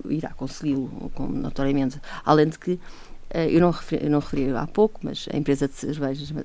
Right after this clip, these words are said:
da Madeira tem estado connosco sempre nestas ações de, na Feira Nacional da Agricultura e é um, uma loucura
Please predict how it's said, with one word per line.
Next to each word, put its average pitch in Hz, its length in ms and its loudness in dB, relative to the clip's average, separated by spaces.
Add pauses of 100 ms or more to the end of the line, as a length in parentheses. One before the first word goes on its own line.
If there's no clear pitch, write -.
da 147 140 -4
Madeira 139 440 -2 (280)
tem 160 100 2
estado 151 320 -2
connosco 147 380 -2
sempre - 240 -4
nestas 135 240 -4
ações 135 580 -6
de, - 680 -4
na 139 80 -2
Feira - 180 0
Nacional 139 260 -2
da 139 80 -2
Agricultura 151 600 -2 (400)
e 139 200 -4
é - 60 -6
um, - 220 -8 (300)
uma 147 160 -4
loucura 165 720 0